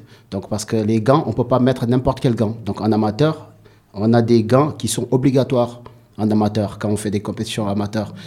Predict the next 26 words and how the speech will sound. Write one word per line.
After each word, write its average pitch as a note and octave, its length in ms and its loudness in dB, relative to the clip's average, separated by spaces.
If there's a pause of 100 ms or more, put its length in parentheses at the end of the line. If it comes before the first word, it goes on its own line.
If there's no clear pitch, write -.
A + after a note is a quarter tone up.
(360)
Euh, G#2+ 640 4
en A2+ 140 2
professionnel B2+ 640 2
aussi, D#3+ 520 0
on A2+ 160 2
a A#2 100 4
des A#2 200 2
gants B2+ 260 2
qui B2 180 -6
sont, G#2 560 -2 (520)
qui - 120 -10
sont B2+ 260 2
obligatoires B2 680 4
aussi A2+ 260 0
pour, A2+ 260 -2
euh, G2 340 0
pour, F#2+ 300 -8
et A2+ 100 -2
tout C#3+ 220 2
ça, D3+ 400 2 (220)
euh, F#2+ 400 2 (140)
ils A2 80 -4
surveillent. A2+ 540 0 (360)
Donc, F#2+ 220 -10
ils G2+ 160 -2
regardent G#2+ 460 0